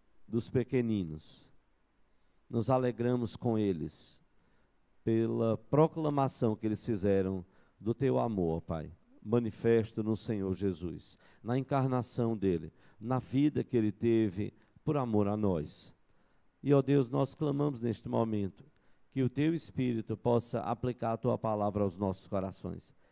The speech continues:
que possamos entender a maravilha da tua palavra e possamos entender porque Jesus é a nossa esperança.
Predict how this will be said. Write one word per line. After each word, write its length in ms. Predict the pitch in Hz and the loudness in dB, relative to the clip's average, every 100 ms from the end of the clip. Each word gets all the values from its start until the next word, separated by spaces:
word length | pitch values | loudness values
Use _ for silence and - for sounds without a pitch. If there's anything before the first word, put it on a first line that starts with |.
| _ | _
que 100 | - | -10
possamos 600 | 135 139 135 131 120 - - | -2 -2 0 0 0 -4 -6
entender 600 | 131 131 120 101 101 - | -4 0 0 0 0 -2
a 80 | 120 | -6
maravilha 640 | 127 127 113 117 151 147 | -4 -4 -2 0 0 0
da 140 | 120 | -2
tua 180 | 110 117 | 0 -2
palavra 500 | - 107 101 92 87 - _ _ _ _ | -2 -2 0 -4 -8 -18 _ _ _ _
e 80 | - | -6
possamos 600 | - 143 - 139 139 110 | 0 0 2 2 2 2
entender 680 | 147 151 147 107 98 90 90 _ _ _ _ _ _ _ - - - | 0 0 -2 2 0 0 -6 _ _ _ _ _ _ _ -20 -20 -6
porque 340 | - 135 - 143 | 0 0 4 2
Jesus 800 | 120 143 104 123 107 87 - - _ _ _ _ _ _ _ _ _ _ _ _ | 4 0 2 0 0 -4 -8 -20 _ _ _ _ _ _ _ _ _ _ _ _
é 100 | 117 | 0
a 80 | 113 | 4
nossa 280 | 110 110 110 | 6 6 2
esperança. 680 | 95 - 104 82 78 - | -2 0 0 0 -6 -16